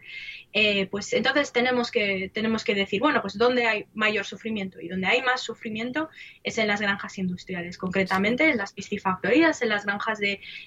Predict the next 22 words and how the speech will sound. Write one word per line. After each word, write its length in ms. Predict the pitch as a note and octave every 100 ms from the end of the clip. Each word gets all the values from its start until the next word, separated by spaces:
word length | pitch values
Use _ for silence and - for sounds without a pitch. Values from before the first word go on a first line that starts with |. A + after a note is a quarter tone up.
| -
de 200 | G3 G3
gallinas 420 | F#3+ A3 D4+ C#4
y 40 |
en 60 | A3+
las 120 | G3+
granjas 380 | G#3 G3+ G#3+ G3
de 100 | F#3+
pollos. 400 | - F#3+ F3+ F#3
Hay, 80 | E3+
hay, 180 | G3+ F#3+
hay 140 | G#3+ A#3+
sistemas, 800 | - A3 - A#3+ C#4+ E4+ G4+ - - - - -
eh, 260 | G3+ G3
de 60 | F#3+
explotación 500 | G#3+ G#3+ G3+ G3 A#3+
animal, 460 | B3+ A#3 A3 C4+ E4 - - _
eh, 260 | G#3 G3+ F#3+
que 120 | -
causan 340 | B3+ D4 D#4
un 80 | C#4
sufrimiento 560 | B3+ - A3 A#3 B3+ C#4
que 180 | G3+